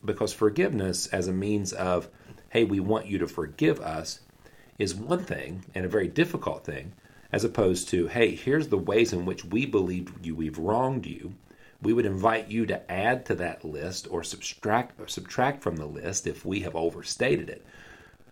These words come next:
If you could provide us clarity on our wrongdoing, we would be happy to turn from that wrongdoing." Those are different conversations. And I,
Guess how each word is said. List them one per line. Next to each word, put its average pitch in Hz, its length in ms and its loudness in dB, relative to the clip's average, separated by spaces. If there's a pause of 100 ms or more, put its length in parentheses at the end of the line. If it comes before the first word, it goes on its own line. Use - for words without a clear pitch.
(340)
If - 80 -10
you 143 80 2
could 139 140 2
provide 90 360 2
us - 140 -4
clarity 104 840 2 (600)
on 110 160 6
our 90 160 2
wrongdoing, 80 760 0 (220)
we 98 180 -2
would 90 160 -2
be 85 140 -4
happy - 680 -4 (400)
to 104 100 0
turn 131 440 2
from 80 160 -6
that 76 180 -8
wrongdoing." 73 580 -8
Those 135 200 2
are 127 80 4
different 92 440 2
conversations. 78 920 -6
And 90 80 -4
I, 101 140 -2